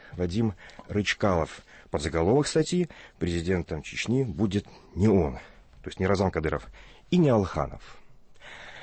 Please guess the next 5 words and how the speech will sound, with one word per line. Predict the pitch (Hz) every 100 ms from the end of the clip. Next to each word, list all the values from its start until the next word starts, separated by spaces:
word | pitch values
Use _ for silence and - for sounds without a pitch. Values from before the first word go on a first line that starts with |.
| - - - - - -
Заинди | 117 180 220
Чолтаев, | - 170 143 131 110
вы | 117
только | 131 123
недавно | 127 120 117 117 98